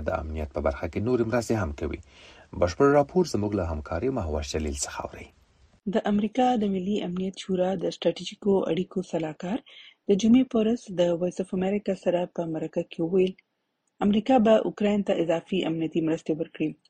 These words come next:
Speaker 2: وایس اف امریکا سره د جمعې په ورځ مرکه کې د جان کربي نه پوښتنه وشوه چې آیا امریکا به د روس خبرداري ته پام ګرځوي؟ نو هغه وویل، روس نه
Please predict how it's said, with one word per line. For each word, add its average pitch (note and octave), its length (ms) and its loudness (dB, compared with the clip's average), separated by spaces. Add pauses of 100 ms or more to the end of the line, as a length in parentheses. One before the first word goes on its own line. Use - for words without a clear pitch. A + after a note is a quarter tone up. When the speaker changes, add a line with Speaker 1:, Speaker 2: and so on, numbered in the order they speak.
(720)
Speaker 2:
وایس A3 200 4
اف A3+ 140 -2
امریکا C4 400 6
سره C4+ 180 0 (300)
د - 20 0 (200)
جمعې G3 340 2
په F#3+ 100 0
ورځ F3+ 240 0 (240)
مرکه E3+ 380 -2
کې A#3+ 120 2 (520)
د - 20 2 (120)
جان G3 160 2 (100)
کربي A3 320 4
نه G3 120 0
پوښتنه G3 380 -2
وشوه F#3 340 0 (480)
چې - 140 0
آیا G#3 240 6
امریکا G#3 320 0 (100)
به A3 100 4 (280)
د F#3 140 2
روس G#3 180 -2 (100)
خبرداري E3 580 -2
ته F3+ 140 0
پام F3 240 -4
ګرځوي؟ E3+ 400 0 (720)
نو C#4 160 4
هغه C4+ 180 8
وویل، A3 320 6 (240)
روس A3 160 -4 (100)
نه G3 100 0